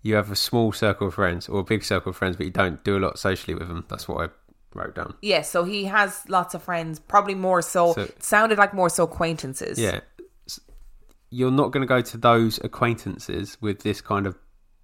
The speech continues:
Speaker 1: bat crazy story, are you?
Speaker 2: No.
Speaker 1: You're gonna go to someone that is likely to believe you. And if you're friends with a medium, she'd who you tell the story to, right?
Speaker 2: Yeah, I guess. And, and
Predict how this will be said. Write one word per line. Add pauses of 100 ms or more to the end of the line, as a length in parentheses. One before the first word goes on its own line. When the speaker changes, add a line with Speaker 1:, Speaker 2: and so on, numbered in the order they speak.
Speaker 1:
bat
crazy
story,
are
you? (680)
Speaker 2:
No.
Speaker 1:
You're
gonna
go
to
someone
that (280)
is
likely
to
believe
you. (360)
And
if
you're
friends
with
a
medium, (2500)
she'd
who
you
tell
the
story
to,
right? (640)
Speaker 2:
Yeah,
I
guess.
And,
and